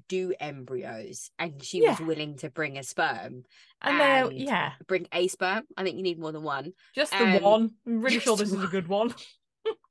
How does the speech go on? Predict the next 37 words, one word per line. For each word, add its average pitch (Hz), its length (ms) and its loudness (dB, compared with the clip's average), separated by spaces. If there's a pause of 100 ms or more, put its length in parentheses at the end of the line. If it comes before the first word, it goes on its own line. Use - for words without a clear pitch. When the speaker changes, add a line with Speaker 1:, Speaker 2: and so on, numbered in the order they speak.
(680)
Speaker 1:
And 226 200 0
I 233 80 2
think 247 260 -4
they 233 160 0
said 302 300 0
to 202 80 -6
her, 165 180 -4
"You 190 200 -8
need 370 200 -2
to 370 100 0
call 339 280 2
the 247 100 -6
guy." 254 560 0 (340)
Speaker 2:
<laughs> 285 120 -14
Yeah, 269 420 0
please - 220 -8
don't 277 160 -4
just 320 280 -6
come 214 220 2
in 202 100 0
with 190 120 -2
a 175 80 -4
condom. 165 800 -8 (840)
Speaker 1:
Like, 269 320 4
we 262 240 -6
need 403 220 0
to 349 100 -4
know 269 220 -2
who 247 160 -12
this 226 180 -8
guy 240 220 2
is 254 320 -2
'cause 226 180 -10
it's 208 260 -6 (140)
his 254 340 -4
baby 254 320 0
too. 320 380 -2